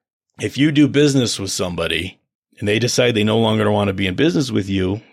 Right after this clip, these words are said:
they really do, they really do have every right to just terminate, right? They could terminate early.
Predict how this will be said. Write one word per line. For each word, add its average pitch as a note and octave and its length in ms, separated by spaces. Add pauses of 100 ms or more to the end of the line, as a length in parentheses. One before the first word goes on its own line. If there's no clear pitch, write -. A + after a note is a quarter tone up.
they B2 120
really D3+ 420
do, A2 520 (460)
they G#2 100
really C3+ 380
do A2+ 260
have F#2+ 220
every F#2+ 260
right E2+ 320
to E2+ 100
just - 300
terminate, D2+ 540 (340)
right? - 400 (420)
They G#2+ 140
could D3 280
terminate G2+ 480
early. - 460